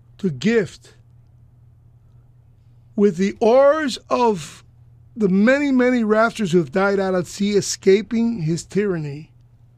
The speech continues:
makes up this crucifix with a Jesus figure, very descriptive Jesus figure, by the way, ribs. There's no, there's nothing that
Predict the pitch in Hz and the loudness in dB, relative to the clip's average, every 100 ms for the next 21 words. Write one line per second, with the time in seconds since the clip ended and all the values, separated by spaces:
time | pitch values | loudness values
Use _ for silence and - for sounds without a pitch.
0 | _ - _ - _ - - _ - 180 | _ -20 _ -20 _ -20 -20 _ -4 0
1 | 190 214 214 - - - _ 202 190 202 | 0 0 -4 -16 -16 -20 _ -2 -2 -2
2 | 202 170 - 214 180 175 170 160 - - | -2 -2 -4 -8 -6 -8 -8 -10 -10 -18
3 | - - - - _ _ _ _ _ _ | -20 -20 -20 -20 _ _ _ _ _ _
4 | - 185 214 196 160 170 190 180 - - | -2 2 2 0 -4 -4 -2 -4 -6 -4
5 | 170 147 156 156 - - - - - 185 | -4 -2 -6 -8 -12 -20 -20 -12 -2 2
6 | 214 185 190 - 202 - 180 156 _ _ | 2 -2 -8 -2 -2 -2 -6 -6 _ _
7 | _ 196 170 156 151 - 170 147 147 143 | _ -6 -6 -6 -10 -8 -8 -6 -10 -8
8 | 143 147 147 143 170 175 170 151 - - | -8 -8 -8 -4 -2 -2 -4 -8 -18 -20
9 | _ _ _ _ _ _ 185 139 180 214 | _ _ _ _ _ _ -4 -2 0 2
10 | 240 233 233 220 233 - 226 175 156 151 | 0 0 -2 -4 -8 -8 0 0 0 -2
11 | 196 233 220 254 233 196 214 | -2 -2 -2 -2 0 0 -2